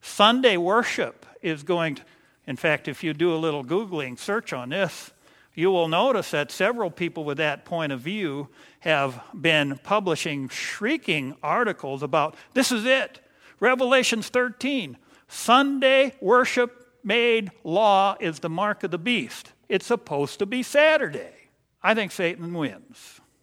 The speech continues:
When you get fixated on the technicality, you got a problem.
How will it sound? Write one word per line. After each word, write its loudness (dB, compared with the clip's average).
When 0
you 0
get 0
fixated -2
on -4
the -4
technicality, -2
you -6
got 2
a -4
problem. -4